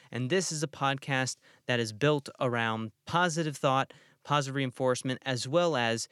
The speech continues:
sharing comics that I love, as well as new, unique comics that you may not have heard of.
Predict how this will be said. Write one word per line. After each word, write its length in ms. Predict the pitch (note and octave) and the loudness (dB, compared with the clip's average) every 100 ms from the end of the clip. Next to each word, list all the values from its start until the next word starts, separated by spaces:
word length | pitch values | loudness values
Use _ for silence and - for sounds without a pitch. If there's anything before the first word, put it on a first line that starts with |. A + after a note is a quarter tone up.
| - | -14
sharing 560 | - - D#3+ E3 E3+ E3+ | -6 -2 2 2 2 -4
comics 500 | - C#3 C#3 C#3 - | -4 -2 0 -2 -2
that 240 | A#2+ A2+ - | 0 0 -2
I 500 | C3 B2+ C3+ C#3 C#3+ - _ _ - | 0 2 2 2 -2 -8 _ _ -10
love, 520 | A2+ B2 C#3 G3 G3+ _ _ _ - | 0 2 2 0 -6 _ _ _ -2
as 160 | B2 | 0
well 220 | D3 D#3 | 4 6
as 260 | D3 C3 A#2 | 6 4 0
new, 380 | A#2+ B2+ C3+ D3+ | 0 0 0 -2
unique 420 | C3 C3+ C#3 C3+ | -2 0 -2 -4
comics 480 | - C3 C3+ D3+ - | -6 -4 -2 -4 -2
that 220 | C3 B2+ C#3+ | 0 0 -2
you 100 | D3 | -2
may 180 | D#3 | -2
not 220 | E3+ E3 D#3+ | 0 2 0
have 100 | - | -2
heard 320 | - F3+ C#3+ | 0 2 2
of. 280 | F#2+ - | -2 -6